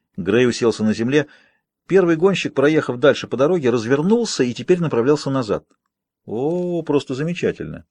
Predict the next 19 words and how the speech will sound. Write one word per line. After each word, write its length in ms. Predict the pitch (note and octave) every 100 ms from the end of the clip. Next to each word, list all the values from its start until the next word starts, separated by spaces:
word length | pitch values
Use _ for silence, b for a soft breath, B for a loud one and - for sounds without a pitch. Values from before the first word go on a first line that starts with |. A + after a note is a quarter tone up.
| _ _ _ _
Расстегнув 520 | F#2 F#2+ - A2 A#2+
ремешок, 380 | G#2 G#2 - C#3+
Грей 340 | F#2 A2 A#2 -
стащил 440 | - G2+ - G#2
с 60 | F2
головы 260 | G2 F#2+
шлем. 320 | F2+ A#2 C#3+ - b b b b b b b _
Второй 380 | - - C3+ D#3+
мотоцикл 480 | C3+ B2+ - A#2+ A2
подкатил 480 | - - A#2 E3+ D#3
к 40 |
нему 180 | C#3 C3+
и 240 | A#2+ B2+
резко 300 | C3 C3 -
затормозил, 680 | F2+ G2 G2 A2 D3+ F3 E3 _ _ _ -
приподнимаясь 640 | A#2+ A#2 G#2+ B2 A2+ G#2+
на 80 | G#2+
переднем 320 | A2+ F#2+ G2+
колесе. 420 | G#2 G#2 - G2